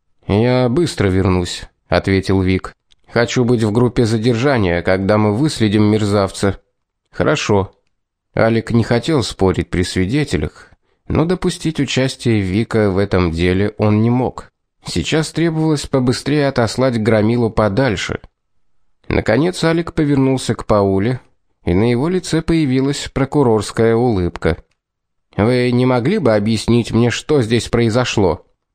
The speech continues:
«Конечно». Она поблагодарила офицера полиции, и тот вместе с Мархалом покинул вестибюль. Вокруг остались только служащие из парижского отделения.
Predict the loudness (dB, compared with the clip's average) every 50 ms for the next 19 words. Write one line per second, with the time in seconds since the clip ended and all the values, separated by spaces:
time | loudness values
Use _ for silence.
0 | _ _ _ _ _ _ -4 -2 0 2 2 2 0 0 -2 -2 -2 -2 -2 -4
1 | _ _ _ _ _ _ _ _ _ _ _ _ _ _ _ _ -2 0 2 2
2 | 2 0 0 0 0 2 2 2 2 2 2 2 2 2 2 2 2 0 0 -2
3 | -2 -4 -2 0 0 2 2 2 0 2 0 0 2 0 -2 -4 -4 -2 -2 0
4 | 0 -2 -4 -8 _ _ _ _ _ _ -4 -4 -2 0 -2 -2 0 0 2 2
5 | 2 2 0 0 -2 -4 -4 -2 -2 -2 -2 -2 -2 -2 -2 0 0 0 0 -2
6 | -6 -6 -4 -4 -4 -2 -2 0 0 2 2 0 0 -2 -4 -4 -6 -4 -2 -2
7 | 0 2 0 0 0 -2 -4 -8 _ _ _ _ _ _ _ -2 0 0 0 0
8 | 0 -4 -2 -2 -2 -4 -2 -2 -2 0 0 0 -2 -2 -2 0 0 0 0 -2
9 | -4 -4 -2 -4 -4 -2 -2 -4 -4 -2 0 0 0 0 -2 -4 -4 -4 -2 0
10 | 0 2 0 0 -4 -4 -2 0 0 2 2 0 0 0 0 0 2 2 2 2
11 | 0 0 -2 -2 -4 -6